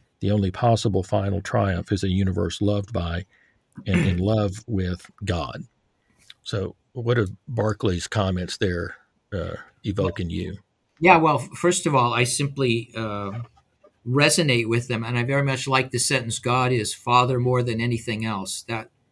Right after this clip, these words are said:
Speaker 2: that's what, uh, leaped out, uh, for me. But the other thing, I don't know if he's intentionally alluding to this, but I, I was just thinking of the parable of the prodigal son,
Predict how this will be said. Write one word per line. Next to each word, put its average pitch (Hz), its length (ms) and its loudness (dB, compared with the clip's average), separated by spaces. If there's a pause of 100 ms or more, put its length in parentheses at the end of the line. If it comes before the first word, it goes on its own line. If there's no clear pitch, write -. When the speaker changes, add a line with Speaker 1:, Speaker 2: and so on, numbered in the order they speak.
Speaker 2:
that's 110 340 -8
what, 107 300 -4 (680)
uh, 101 380 -6 (420)
leaped 135 400 -2 (100)
out, 113 480 0 (480)
uh, 113 300 0
for 127 300 2
me. 120 160 4
But 143 160 -2
the 196 100 4
other 285 180 4
thing, 170 460 0 (460)
I 202 100 2
don't 233 160 0
know 185 180 8
if 185 120 4
he's 190 260 6
intentionally 170 640 2
alluding 160 460 4
to 143 120 -2
this, 127 300 0
but 147 240 0
I, 143 240 0
I 143 40 0
was 147 200 -2
just 147 200 -2
thinking 151 300 -2
of 139 100 0
the 135 60 -4
parable 143 460 2
of 135 60 0
the 135 60 -2
prodigal 139 440 0
son, 131 400 -4